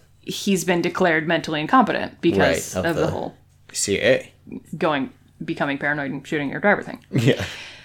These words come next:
Speaker 1: So
Speaker 2: Apparently, you don't get to make choices after you shoot people.
Speaker 1: Yep. So, so, uh,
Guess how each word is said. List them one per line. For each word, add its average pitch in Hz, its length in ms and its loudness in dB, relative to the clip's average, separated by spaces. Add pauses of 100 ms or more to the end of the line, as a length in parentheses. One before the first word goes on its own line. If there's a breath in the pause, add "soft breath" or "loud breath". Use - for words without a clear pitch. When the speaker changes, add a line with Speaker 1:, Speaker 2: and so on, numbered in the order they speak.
(340 loud breath)
Speaker 1:
So 180 480 8
Speaker 2:
Apparently, 143 560 8
you 120 160 4
don't 117 160 6
get 110 120 4
to 110 60 -2
make 113 200 2
choices 123 540 6
after 101 240 4
you 110 140 0
shoot 143 400 4
people. 95 580 -2
Speaker 1:
Yep. 254 460 12 (840 loud breath)
So, 202 500 8 (640)
so, 190 420 8
uh, 165 480 8